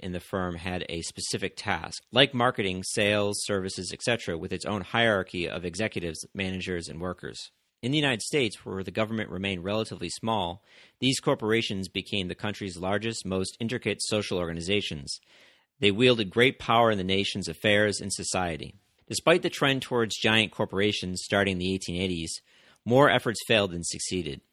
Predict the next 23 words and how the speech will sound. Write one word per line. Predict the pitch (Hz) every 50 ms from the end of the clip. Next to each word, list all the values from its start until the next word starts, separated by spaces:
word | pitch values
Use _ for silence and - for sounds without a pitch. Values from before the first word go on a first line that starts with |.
| _ _ _ _ _ _ _ _ _ _ -
National | 123 123 127 123 - - 127 113 104
Salt, | - - - 123 117 117 113 -
National | - 92 92 90 - - - 87
Wallpaper, | 87 98 104 107 107 - 117 110 - - 98
and | 87 90 95
many | 101 117 127 131 120
more | 110 110 110 104 92 87
failed | - - - 110 110 107 101
to | - 110
get | 90 104 98
off | 98 92 -
the | - 78
ground. | 78 87 92 87 85 78 71 - - - _ _ _ _ _ _ _ -
Even | 139 143 143 156
today | 131 143 135 131 147 139 127
in | 113
America, | 98 95 92 90 87 85 85 - - 92
most | 90 104 117 127 123 -
people | - 131 - 107 101
work | 95 104 104 - -
for | 98
small | 92 - - 101 92 87
companies. | - - 120 113 - 92 80 76 71 - - -